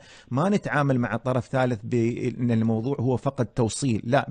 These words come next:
اللي هو توصيل وهو توعية وتثقيف و-، وثقة وأخذ المعلومات وزيادة ثقة المتعامل بخدمات هيئة الصحة بدبي. فالحقيقة يعني دكتور، نحن نبارك لك ونشكرك على الجهود الجبارة أنت وفريق عملك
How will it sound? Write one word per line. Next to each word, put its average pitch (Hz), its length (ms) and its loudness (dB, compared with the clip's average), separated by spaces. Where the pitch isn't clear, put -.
اللي 110 140 -4
هو 117 100 -2
توصيل 156 680 0
وهو 104 140 -2
توعية 156 560 0
وتثقيف 151 760 -4
و-، 123 100 -6
وثقة 156 560 0
وأخذ 147 420 -2
المعلومات 139 600 0
وزيادة 127 420 -2
ثقة 143 360 -6
المتعامل 123 720 0
بخدمات 117 1040 -2
هيئة 110 300 -4
الصحة - 400 -8
بدبي. 101 340 -10
فالحقيقة 143 640 -2
يعني 120 260 2
دكتور، 117 380 0
نحن 117 200 -4
نبارك 117 520 0
لك 127 340 -2
ونشكرك 107 840 -2
على 104 180 -2
الجهود 107 360 -2
الجبارة 110 640 0
أنت 123 160 -2
وفريق 117 400 -4
عملك 123 320 -2